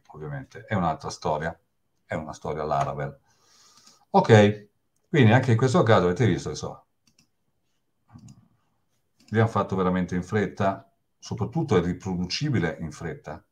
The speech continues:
che farlo ovviamente porta via un po' di tempo, termina tutto, non abbiamo tempo da perdere, non, non da qui però, non voglio uscire da qui, voglio uscire da qui e voglio uscire da qui, poi me lo chiudo, me lo metterò a posto io.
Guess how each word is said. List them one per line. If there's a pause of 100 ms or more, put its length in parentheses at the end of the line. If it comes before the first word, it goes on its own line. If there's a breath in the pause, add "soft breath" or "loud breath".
(280)
che
farlo
ovviamente
porta
via
un
po'
di
tempo, (260 loud breath)
termina
tutto,
non
abbiamo (180)
tempo
da
perdere, (760 soft breath)
non, (140)
non
da
qui
però, (1080 soft breath)
non
voglio
uscire
da
qui, (340 loud breath)
voglio
uscire
da
qui (600)
e
voglio
uscire
da
qui,
poi
me
lo
chiudo,
me
lo
metterò
a
posto
io.